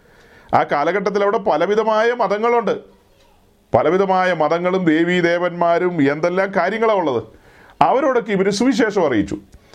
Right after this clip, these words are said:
അങ്ങനെ സുവിശേഷം അറിയിച്ച് യഹൂദന്മാരുടെ ഇടയിൽ നിന്നും ഈ ഔട്ട്സൈഡേഴ്സിൻ്റെ ഇടയിൽ നിന്നും ഒക്കെ വിശ്വാസത്തിലേക്ക് വന്ന ആളുകൾ ഒരുമിച്ച് കൂടി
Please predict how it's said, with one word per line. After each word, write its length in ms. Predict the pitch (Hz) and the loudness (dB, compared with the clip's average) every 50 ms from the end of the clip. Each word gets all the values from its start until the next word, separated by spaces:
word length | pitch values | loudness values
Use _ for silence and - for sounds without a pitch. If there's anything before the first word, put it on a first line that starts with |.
| - - - - - | -20 -20 -20 -6 -2
അങ്ങനെ 300 | - 151 185 240 269 277 | -2 0 0 0 -2 -2
സുവിശേഷം 600 | 262 - 202 208 247 - 294 247 226 262 233 208 | -2 0 0 0 2 2 2 2 2 0 -2 -2
അറിയിച്ച് 580 | 185 180 170 156 147 147 143 135 147 196 214 208 208 - | 0 0 0 0 0 0 0 0 2 0 -2 -2 0 0
യഹൂദന്മാരുടെ 600 | 131 131 131 143 180 180 180 185 185 190 185 185 | 2 4 4 2 2 0 0 0 0 0 0 0
ഇടയിൽ 280 | 175 160 151 151 156 143 | 0 0 2 0 0 0
നിന്നും 400 | 139 135 131 156 208 285 294 - - - - 131 | -2 -2 -2 -2 -2 -4 -6 -8 -12 -8 -2 2
ഈ 160 | 131 147 139 | 2 4 4
ഔട്ട്സൈഡേഴ്സിൻ്റെ 800 | 135 151 170 - - - 196 202 202 202 196 196 196 190 - 175 | 2 0 -2 -2 0 0 0 2 2 2 2 0 0 -2 0 0
ഇടയിൽ 320 | 160 151 156 170 170 170 | 0 0 0 0 0 -2
നിന്നും 220 | 180 175 175 160 151 | -2 0 0 -2 0
ഒക്കെ 120 | 156 214 | 0 0
വിശ്വാസത്തിലേക്ക് 760 | 190 156 151 - 170 180 233 202 240 185 190 196 185 156 180 | 0 0 0 0 0 0 0 0 -2 -2 -2 -2 0 0 0
വന്ന 200 | 175 165 156 160 | 0 0 0 0
ആളുകൾ 480 | 165 156 139 135 139 151 180 180 196 202 | -2 0 0 0 0 0 0 0 0 2
ഒരുമിച്ച് 520 | 160 143 - 190 220 262 247 190 - 262 | 2 2 2 0 0 -2 -4 -4 -2 -2
കൂടി 480 | 196 147 123 117 117 120 151 190 196 | 0 0 2 2 2 0 0 -2 -4